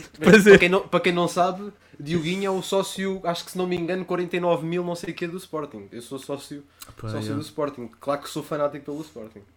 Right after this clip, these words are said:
Speaker 3: Eu emocionei-me.
Speaker 2: Devo dizer, mais um,
Speaker 3: Diz,
Speaker 2: desculpa,
Speaker 3: diz.
Speaker 2: Cláudio, mais uma coisa de grunho,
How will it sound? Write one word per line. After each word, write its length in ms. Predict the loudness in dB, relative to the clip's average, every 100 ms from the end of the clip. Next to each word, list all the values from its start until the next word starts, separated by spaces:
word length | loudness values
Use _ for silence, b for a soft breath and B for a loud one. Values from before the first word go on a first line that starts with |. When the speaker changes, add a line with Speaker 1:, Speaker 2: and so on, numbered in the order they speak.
| _ _ -2
Speaker 3:
Eu 180 | 2
emocionei-me. 440 | 2 2 2 4 4
Speaker 2:
Devo 100 | 2
dizer, 200 | 2 4
mais 260 | 4 4
um, 120 | 2 0
Speaker 3:
Diz, 60 | b b
Speaker 2:
desculpa, 240 | -4 0 2
Speaker 3:
diz. 80 |
Speaker 2:
Cláudio, 260 | 2 0 2
mais 240 | 2 4
uma 160 | 2 0
coisa 260 | 0 -2 -4
de 80 |
grunho, 380 | -4 -2 -2 -4